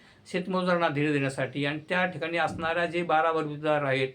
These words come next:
आणि शेतकऱ्यावर अवलंबून असणारे शेतमजूर आहेत, त्या सर्वांच्यावर संकट आलेलं आहे, आहे आणि म्हणून जास्तीत जास्त लोकांनी, अ, ज्याच्या त्याच्या ऐपतीप्रमाणे मुख्यमंत्री सहायता निधी या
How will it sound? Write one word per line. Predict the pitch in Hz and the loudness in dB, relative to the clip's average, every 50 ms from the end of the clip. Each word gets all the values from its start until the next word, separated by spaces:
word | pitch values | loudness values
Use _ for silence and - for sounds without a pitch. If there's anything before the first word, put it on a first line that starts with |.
| - - - - - | -12 -20 -20 -12 -8
आणि | 143 131 | -8 -8
शेतकऱ्यावर | - - 156 151 - - 185 170 165 165 165 165 170 185 185 | -4 -4 -4 -4 -4 0 0 2 2 4 4 4 2 2 0
अवलंबून | 180 175 165 165 165 170 170 170 170 170 175 175 156 | -2 -6 -6 -4 -4 -2 0 0 -2 -2 -2 -2 -2
असणारे | 151 151 - - 156 160 160 | -2 -4 -4 -4 -4 -4 -2
शेतमजूर | - - 202 202 196 180 170 170 151 147 | -2 -4 -4 -2 -2 -2 0 0 2 2
आहेत, | 139 135 135 135 - - - - - - - | 2 0 0 -4 -8 -18 -20 -20 -20 -4 0
त्या | 170 170 | 0 0
सर्वांच्यावर | 165 - - 160 147 156 156 165 165 165 160 156 - - _ _ - - 170 175 190 208 | 0 0 -2 -2 -2 0 0 0 -2 -2 -8 -12 -14 -20 _ _ -2 0 2 2 2 0
संकट | 196 - 175 156 151 165 143 147 | -2 -4 -6 -4 -4 -2 -2 -2
आलेलं | 147 147 147 143 143 147 | 0 0 0 0 2 0
आहे, | 151 151 147 143 147 147 - - - - | 0 0 0 0 -2 -2 -4 -8 -6 0
आहे | 147 156 | 2 2
आणि | 180 160 143 143 | 2 2 2 2
म्हणून | 147 175 202 208 202 - - - - _ _ _ - 147 | 2 2 2 2 0 -4 -12 -20 -20 _ _ _ -2 2
जास्तीत | 165 170 170 - 180 147 | 2 2 2 -2 -6 -2
जास्त | 131 175 196 190 - - 202 196 196 175 | 0 0 0 0 0 0 2 2 4 4
लोकांनी, | 170 156 139 - 165 160 165 165 170 190 208 214 - - - - _ _ _ _ _ _ _ _ - - - - - - - - - _ _ _ - | 2 0 0 0 -2 -2 0 -2 -2 -4 -4 -4 -8 -14 -20 -20 _ _ _ _ _ _ _ _ -20 -20 -20 -20 -20 -20 -20 -20 -20 _ _ _ -4
अ, | 135 131 131 131 127 - - - - - - - - 143 | 0 2 2 2 2 0 -6 -14 -20 -20 -20 -18 -10 0
ज्याच्या | 135 165 165 170 190 | 0 0 2 2 0
त्याच्या | 190 185 175 175 185 160 | 0 0 0 0 0 0
ऐपतीप्रमाणे | 160 160 - 180 175 175 170 165 160 151 143 143 139 143 - - - - - - - _ _ | 0 0 -2 -2 -2 -2 0 2 4 4 4 2 0 -2 -6 -14 -20 -20 -20 -20 -20 _ _
मुख्यमंत्री | 175 165 175 - - 180 175 170 165 165 - 180 175 175 | -10 -10 -10 -4 -2 0 0 0 0 -4 -2 -2 -2 -2
सहायता | 165 - 147 131 139 135 160 156 | -2 -2 -4 -4 -2 -2 0 0
निधी | 151 156 151 170 160 135 120 - - _ _ _ _ - | 0 0 0 -2 -2 -4 -4 -8 -16 _ _ _ _ -2
या | 143 143 147 156 | 2 2 2 2